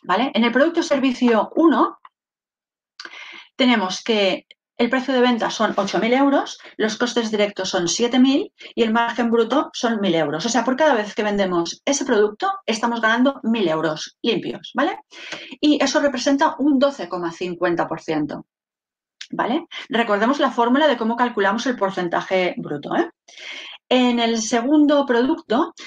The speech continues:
son cinco mil cien euros de precio de venta, los costes directos son dos mil seiscientos, con lo cual nos queda un margen bruto de dos mil quinientos euros, que representa un cuarenta y nueve coma cero dos por ciento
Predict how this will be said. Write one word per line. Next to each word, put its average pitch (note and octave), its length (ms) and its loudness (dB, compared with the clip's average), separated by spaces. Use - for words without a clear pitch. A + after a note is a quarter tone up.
son G#3 440 -2
cinco G3 420 -2
mil G3 300 -2
cien G3 460 -2
euros F#3 500 0
de F3 180 -2
precio E3+ 300 -4
de G#3 80 2
venta, D4+ 540 0
los G3 260 -6
costes F#3+ 380 -8
directos F#3+ 420 -2
son F#3+ 220 -2
dos D#3+ 240 -8
mil G3 120 0
seiscientos, C#4+ 760 0
con C#4+ 140 0
lo B3+ 100 -2
cual B3 120 2
nos B3 200 0
queda G#3+ 160 0
un A3 60 2
margen G3+ 260 -2
bruto F#3+ 240 -2
de E3+ 160 2
dos D#3+ 160 -8
mil G#3+ 160 2
quinientos A#3 400 0
euros, C4 480 2
que D4 100 2
representa B3 640 -4
un A#3+ 180 0
cuarenta G3+ 300 0
y F3+ 60 0
nueve F#3 340 -2
coma G3 460 -2
cero F#3 260 0
dos F3+ 260 -2
por - 160 -6
ciento - 440 -14